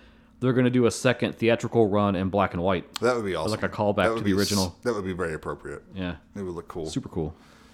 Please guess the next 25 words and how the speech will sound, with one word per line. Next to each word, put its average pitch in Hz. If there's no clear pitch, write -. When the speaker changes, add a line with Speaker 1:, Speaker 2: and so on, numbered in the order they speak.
Speaker 2:
All 110
right, 117
what 120
are 120
your 123
runner-ups, 82
man? 107
Speaker 1:
Okay, 98
so 117
I 123
did, 143
uh, 107
two 196
new 160
ones 143
and 107
then 104
two 113
classics, -
Speaker 2:
Okay. -
Speaker 1:
just -
to -
keep -
it 87
brief. 92